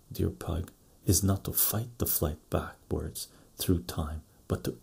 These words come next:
accelerate it. We must travel faster and faster, moving at rates undreamt of,"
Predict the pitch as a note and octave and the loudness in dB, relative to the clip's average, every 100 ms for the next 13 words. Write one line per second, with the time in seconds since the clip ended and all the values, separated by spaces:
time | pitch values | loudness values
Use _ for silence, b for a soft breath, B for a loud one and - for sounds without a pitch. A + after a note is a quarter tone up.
0 | - - - - G#2+ F#2+ D#2 C#2+ D#2+ E2+ | -16 -4 4 4 4 2 0 -2 -6 -12
1 | - - B B B B B - F#2+ F#2 | -18 -20 B B B B B 2 4 4
2 | - - - G#2 A2+ A#2 - G2+ G2 - | 2 -2 -2 0 0 0 0 -2 -2 -2
3 | - G2+ F2+ - E2 E2 - D#2 D#2 B | 0 2 0 -2 -2 -2 -2 -2 -2 B
4 | B B B G#2+ G2+ G#2+ G2+ F2+ - G2 | B B B 4 6 6 4 4 4 4
5 | F#2+ - - G2+ F2+ E2 F2 E2+ - D#2 | 4 0 -4 0 0 2 0 0 -2 -6
6 | D2+ - | -8 -16